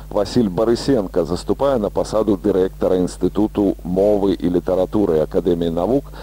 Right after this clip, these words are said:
якую ён будзе займаць амаль трыццаць гадоў. Павел Кавалёў працуе ў "Звяздзе". Васіль Вітка ў трыццаць сёмым пераходзіць з "Чырвонай змены" на працу ў "Лім". Цікава, што і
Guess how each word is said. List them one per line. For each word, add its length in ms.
якую 380
ён 80
будзе 320
займаць 560
амаль 400
трыццаць 460
гадоў. 480
Павел 400
Кавалёў 500
працуе 640
ў 160
"Звяздзе". 720
Васіль 460
Вітка 420
ў 220
трыццаць 400
сёмым 400
пераходзіць 720
з 80
"Чырвонай 500
змены" 460
на 160
працу 560
ў 160
"Лім". 260
Цікава, 400
што 300
і 180